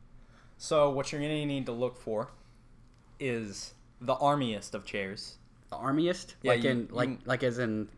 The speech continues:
Speaker 2: like, the army?
Speaker 1: <laughs> No, like, uh, as in chair arms, like
Speaker 2: Oh, gotcha.
Speaker 1: armrests.
Speaker 2: Right,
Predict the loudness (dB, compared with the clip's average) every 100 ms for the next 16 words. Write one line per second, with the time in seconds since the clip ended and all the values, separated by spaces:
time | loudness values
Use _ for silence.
0 | -6 -4 -4 -4 2 2 2 0 2 6
1 | 8 8 4 2 2 0 0 0 -2 -2
2 | -4 0 2 2 0 -4 -8 -8 -8 -10
3 | -16 -20 -20 -8 0 2 2 0 0 -2
4 | -10 -12 -20 -12 2 2 4 0 -6 -12
5 | -16 -16 -4 -2 -2